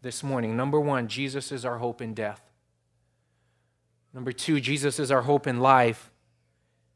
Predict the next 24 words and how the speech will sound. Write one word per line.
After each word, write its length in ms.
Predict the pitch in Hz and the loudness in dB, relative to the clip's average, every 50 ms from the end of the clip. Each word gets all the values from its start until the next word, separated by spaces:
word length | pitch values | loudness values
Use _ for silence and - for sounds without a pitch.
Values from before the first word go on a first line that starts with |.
| _ - | _ -12
And 160 | 123 120 - | -12 -10 -2
finally, 460 | - 147 143 143 147 143 135 135 131 | 2 4 4 6 6 4 2 2 2
we 120 | 120 127 | 2 0
will 160 | 123 127 131 131 | 0 0 2 2
look 220 | 139 139 135 - | 2 0 2 4
at 380 | 139 131 123 120 - - 131 110 | 4 4 4 2 0 -8 -14 -10
Jesus 420 | 120 135 143 131 147 143 - - | -6 -6 -4 -4 -4 -4 -4 -4
is 100 | 139 117 | -4 -2
our 140 | 120 120 117 | 0 0 0
hope 320 | 117 160 175 165 147 120 | 2 4 4 4 4 2
because 340 | 117 120 - - 127 - - | 0 -4 -8 -8 -8 -8 -8
he 160 | - 151 135 | -6 -6 -6
redefines 760 | 123 131 143 123 131 - - - 127 131 135 127 117 107 104 | -4 -6 -4 -4 -6 -6 -4 -2 0 0 0 0 -2 -6 -6
death. 420 | 107 113 107 101 - - - _ _ _ _ _ _ _ _ _ _ _ _ _ _ _ _ _ _ _ _ _ _ _ _ _ _ _ _ _ _ - | -4 -4 -4 -4 -8 -12 -20 _ _ _ _ _ _ _ _ _ _ _ _ _ _ _ _ _ _ _ _ _ _ _ _ _ _ _ _ _ _ -18
Because 600 | 117 - - 156 143 127 117 110 - - - - _ _ _ _ _ _ _ _ | -14 -2 2 4 4 4 4 2 0 -6 -10 -14 _ _ _ _ _ _ _ _
he 240 | _ - 131 123 - | _ -10 -10 -10 -8
redefines 960 | 120 123 135 135 127 120 - - 139 131 123 117 110 107 104 - - - - _ _ _ _ _ _ _ _ _ _ _ 120 113 | -4 -4 -2 -2 -2 -2 -2 -2 -2 0 0 0 0 -2 -6 -8 -12 -16 -18 _ _ _ _ _ _ _ _ _ _ _ -18 -6
death. 460 | 107 120 110 110 107 - - _ _ _ _ _ _ _ _ _ _ _ _ _ _ _ _ _ _ _ _ _ _ _ _ _ _ _ _ | -4 -4 -4 -4 -6 -12 -20 _ _ _ _ _ _ _ _ _ _ _ _ _ _ _ _ _ _ _ _ _ _ _ _ _ _ _ _
Look 180 | 147 156 147 - | -2 0 2 2
with 180 | 147 131 - | 0 0 0
me 300 | 135 123 123 120 117 117 - _ _ _ _ _ _ - | -2 -2 -2 -2 -2 -6 -12 _ _ _ _ _ _ -6
at 160 | 131 127 120 | -6 -6 -4
verse 400 | 113 123 123 120 113 - - - - _ _ _ _ _ - | -2 -2 -2 -2 -2 -4 -8 -10 -14 _ _ _ _ _ -6
eighteen. 640 | 131 120 117 120 - - 151 147 135 123 113 107 | -6 -6 -6 -6 -4 -2 2 2 2 2 2 -2